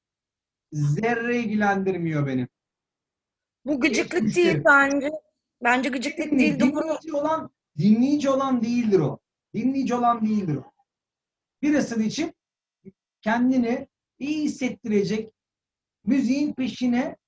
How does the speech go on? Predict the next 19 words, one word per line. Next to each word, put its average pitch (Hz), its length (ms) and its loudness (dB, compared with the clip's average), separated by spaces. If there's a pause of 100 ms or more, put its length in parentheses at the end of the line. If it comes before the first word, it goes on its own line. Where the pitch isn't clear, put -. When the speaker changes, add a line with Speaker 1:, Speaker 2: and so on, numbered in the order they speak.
(300)
Speaker 1:
kendince 277 540 -4
takılan 262 420 -2
insan. 156 360 -2 (3000)
Dinlemek 277 640 2
değil 254 320 2
o. 143 180 -2 (1200)
O 208 100 2
hissettiren. 202 800 0 (1080)
İyi 247 260 4
burada 285 280 0
şöyle 262 300 -4
bir 220 40 -4
şey 254 220 -8
değil. 180 140 -4
Hüzünlü 240 400 4
de 277 60 0
hissettirebilir 160 680 -2
bu. 117 100 -16
Yani 120 260 -10